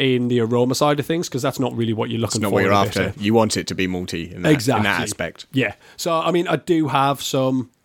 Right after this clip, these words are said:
Speaker 1: uh, flame. Well, about five minutes at the end of the boil, um,
Speaker 2: Yeah.
Speaker 1: I have got some, but not a lot. Just something to, I don't know, give it that
Speaker 2: Give you that
Speaker 1: slightly
Speaker 2: top end.
Speaker 1: Yeah, just a little floral note on the nose, I think should be quite nice.
Speaker 2: Yeah.
Speaker 1: Um, and then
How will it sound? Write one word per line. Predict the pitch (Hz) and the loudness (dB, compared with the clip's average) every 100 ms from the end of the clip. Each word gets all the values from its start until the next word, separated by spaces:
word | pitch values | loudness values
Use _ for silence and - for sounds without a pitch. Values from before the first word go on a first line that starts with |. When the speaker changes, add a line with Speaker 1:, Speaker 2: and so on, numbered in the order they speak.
| _ - | _ -4
Speaker 1:
uh, | 123 117 | -4 -4
flame. | - 135 131 147 | -2 0 2 2
Well, | 127 107 | 2 2
about | 113 139 180 165 | -2 0 0 2
five | - 143 127 | 4 4 4
minutes | 123 - | 0 -4
at | 127 | -6
the | 113 | -4
end | 113 | -6
of | |
the | 107 | -6
boil, | 110 104 104 - _ _ _ _ _ | -6 -8 -12 -16 _ _ _ _ _
um, | 110 107 104 | 2 2 2
Speaker 2:
Yeah. | 120 | 2
Speaker 1:
I | 117 | 2
have | 113 | 2
got | 104 113 | -2 -4
some, | - - 104 104 - _ | -2 -2 -4 -8 -16 _
but | 135 | -2
not | 120 117 107 | 2 2 2
a | |
lot. | 113 104 104 - | -2 -6 -8 2
Just | 160 143 - - - - _ | 4 6 4 -2 -14 -20 _
something | - - 180 147 160 139 | -4 2 2 2 0 0
to, | - 135 127 120 - _ _ _ | 0 2 2 0 -6 _ _ _
I | 180 | 0
don't | 143 | 2
know, | 120 | 0
give | 110 123 | -2 -2
it | 127 | -2
that | 117 | -2
Speaker 2:
Give | - 135 | 0 0
you | |
that | 139 131 | 2 2
Speaker 1:
slightly | 123 110 | 2 0
Speaker 2:
top | 110 | 0
end. | 98 101 110 | 0 -2 0
Speaker 1:
Yeah, | 185 131 | 2 2
just | 143 170 | 0 -2
a | |
little | 240 185 | 0 -2
floral | - 202 180 160 139 120 - _ _ _ _ _ | 0 2 4 4 2 0 -6 _ _ _ _ _
note | 143 131 123 | 6 6 6
on | 120 | 4
the | 117 | 2
nose, | 113 107 107 | 0 0 0
I | 110 | -2
think | 117 107 | -2 -2
should | 110 | -4
be | |
quite | 113 110 107 | -4 -4 -4
nice. | 107 104 117 - - - | -6 -6 -6 -8 -10 -2
Speaker 2:
Yeah. | 165 170 117 110 107 | 0 2 2 2 0
Speaker 1:
Um, | 107 - _ - | -2 -10 _ 0
and | 143 | 4
then | 143 135 123 | 4 4 2